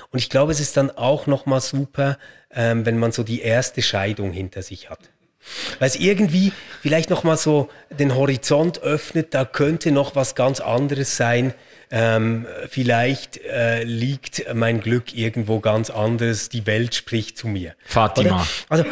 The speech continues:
Speaker 1: oder, ähm, wenn man sonst einen Schicksalsschlag hat, der nicht so schwer ist, dass man daran wirklich zugrunde geht, dann könnte das helfen, dass man das Ganze irgendwie reframen kann und sich plötzlich auf einer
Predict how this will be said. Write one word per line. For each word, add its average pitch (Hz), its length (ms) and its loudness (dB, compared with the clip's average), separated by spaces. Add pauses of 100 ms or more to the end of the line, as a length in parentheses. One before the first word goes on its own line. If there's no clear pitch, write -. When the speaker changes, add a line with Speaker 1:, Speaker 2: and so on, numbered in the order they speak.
(340)
Speaker 1:
oder, 214 560 6 (120)
ähm, 156 340 4 (100)
wenn 160 280 2
man 185 400 4
sonst 190 480 2
einen 170 80 2
Schicksalsschlag 147 800 2
hat, - 180 -2
der 135 140 4
nicht 139 320 0
so 143 280 4
schwer 131 460 2
ist, 120 320 -2
dass 113 160 -4
man 113 140 2
daran 110 400 2
wirklich 147 320 -2
zugrunde 127 480 -2
geht, 113 160 0 (320)
dann 120 200 0
könnte 135 380 0
das 120 220 -2
helfen, 117 480 0 (240)
dass - 160 -6
man 113 80 -2
das 110 160 -2
Ganze 123 300 -2
irgendwie 120 560 -2
reframen 107 760 0
kann 101 320 -4 (320)
und 107 160 -4
sich 110 140 -8
plötzlich 110 360 -2
auf 107 200 -2
einer 98 280 0